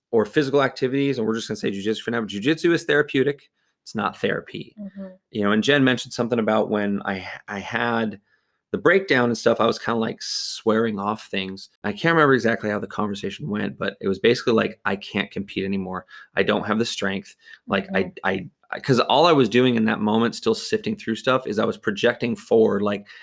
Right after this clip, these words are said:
Speaker 1: "How am I gonna deal with this and still do that?" And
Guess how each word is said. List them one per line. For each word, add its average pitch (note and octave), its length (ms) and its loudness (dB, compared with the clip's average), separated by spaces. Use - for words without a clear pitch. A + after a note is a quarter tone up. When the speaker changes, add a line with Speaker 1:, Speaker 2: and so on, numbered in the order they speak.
Speaker 1:
"How A2+ 160 0
am B2 80 4
I B2+ 80 4
gonna B2 140 4
deal A#2 220 4
with A#2 120 2
this C3 400 2
and G#2+ 200 2
still A2+ 240 4
do G2+ 140 4
that?" F#2+ 320 0
And G3+ 120 -12